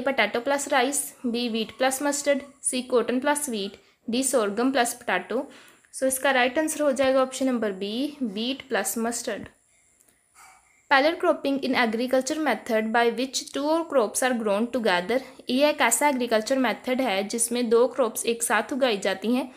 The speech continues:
in the same land, एक ही ज़मीन पर पैरेलल रोज में।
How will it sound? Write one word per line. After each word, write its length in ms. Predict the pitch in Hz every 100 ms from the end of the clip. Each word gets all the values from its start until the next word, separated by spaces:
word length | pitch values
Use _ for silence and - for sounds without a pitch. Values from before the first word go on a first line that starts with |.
| - _
in 100 | 220 247
the 80 | 285
same 340 | - 233 247 285
land, 280 | 254 190 214 -
एक 220 | 226 247 254
ही 100 | 285
ज़मीन 340 | 269 220 196 233
पर 160 | 254 269
पैरेलल 400 | 294 311 202 240 240
रोज 260 | 190 202 233
में। 200 | 247